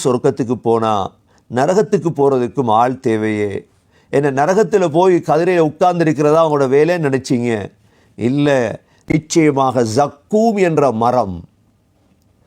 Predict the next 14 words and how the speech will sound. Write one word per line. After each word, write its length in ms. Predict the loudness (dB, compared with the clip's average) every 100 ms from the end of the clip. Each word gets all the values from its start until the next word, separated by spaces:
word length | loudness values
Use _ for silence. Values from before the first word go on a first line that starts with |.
| _ _
இந்த 280 | -2 0 0
மரம் 400 | 0 0 0 -2 -4
சபிக்கப்பட்ட 880 | -2 0 -2 -2 -4 -2 -2 -2 -2
மரம். 360 | 0 -2 -2 -8 _ _ _ _ _ _ _ _ _ _ -2
இந்த 260 | 0 0
மரத்துடைய 640 | 0 0 0 0 2 2 0
பழங்கள் 580 | 0 0 0 0 0
தான் 360 | 2 2 2 0
நரகவாதிகளின் 1000 | -2 0 0 0 2 2 2 0 2 0
சாப்பாடுகள். 840 | -2 -2 0 0 0 0 -2 -4 -8 _ _ _ _ _ _ _ _ -14 -4
சூரத்து 340 | -2 -2 -4 -4
துஹானுடைய 1000 | -6 -2 -2 -2 -4 -6 -4 -2 -2 -6 -12 _ _ _ _ _ _ -8
கடைசி 520 | -2 0 0 -2 -6
பகுதி. 480 | -6 -6 -6 -10